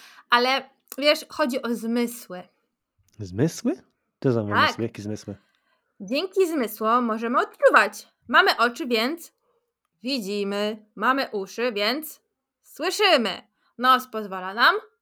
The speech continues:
Speaker 1: wąchać różne zapaszki i te brzydkie niestety też, no. A jeszcze jest dotyk, czyli czujemy przez skórę. Ach, no i smak.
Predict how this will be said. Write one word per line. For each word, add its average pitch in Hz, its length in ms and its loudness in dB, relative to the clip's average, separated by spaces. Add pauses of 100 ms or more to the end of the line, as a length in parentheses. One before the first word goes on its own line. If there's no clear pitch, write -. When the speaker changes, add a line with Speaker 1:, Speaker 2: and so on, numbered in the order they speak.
(520)
Speaker 1:
wąchać 196 1000 2
różne 202 340 -8
zapaszki 226 520 0
i 202 60 -8
te 175 140 -12
brzydkie 175 360 -14
niestety 175 400 -16
też, - 260 -16
no. - 140 -16 (760)
A 220 200 -2
jeszcze 262 320 -2
jest 233 180 -2
dotyk, 226 460 0
czyli 208 320 -12
czujemy 214 400 -4
przez 208 260 -12
skórę. 214 440 -6
Ach, - 540 0
no 190 140 -14
i 185 100 -12
smak. 190 500 -8